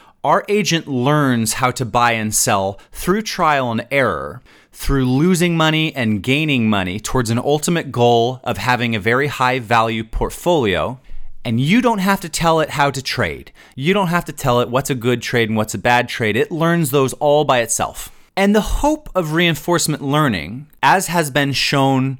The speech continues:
with Atari game playing and AlphaGo versus Lee Sedol, is that this bot can learn to trade with superhuman performance, that it will learn, that it will learn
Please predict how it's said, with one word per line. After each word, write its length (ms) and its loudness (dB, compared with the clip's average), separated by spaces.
with 160 0
Atari 560 2
game 340 0
playing 600 0
and 280 -2
AlphaGo 760 2
versus 400 -4
Lee 260 0
Sedol, 720 -2
is 120 0
that 220 2
this 200 0
bot 520 2
can 240 0
learn 260 2
to 140 -4
trade 640 0
with 160 -2
superhuman 880 0
performance, 840 -6
that 300 0
it 160 -2
will 320 2
learn, 440 2
that 180 0
it 160 0
will 220 4
learn 420 0